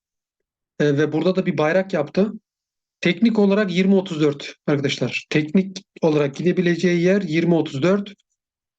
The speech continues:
Yani yüzde onluk bir yükseliş. Bugün tavan mı yaptı?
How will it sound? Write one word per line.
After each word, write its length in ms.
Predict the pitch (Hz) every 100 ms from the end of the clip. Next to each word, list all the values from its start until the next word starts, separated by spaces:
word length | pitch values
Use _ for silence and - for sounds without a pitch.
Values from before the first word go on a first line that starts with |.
| _ _ _ _ _ _ _
Yani 200 | 185 175
yüzde 480 | 151 156 165 190 190 190
onluk 420 | 175 170 190 190
bir 180 | 180 190
yükseliş. 640 | 165 151 175 156 - -
Bugün 380 | 156 180 180 180 _ _ _ _ _ _ _ _ _ -
tavan 300 | 147 175 180
mı 100 | 165
yaptı? 280 | 139 139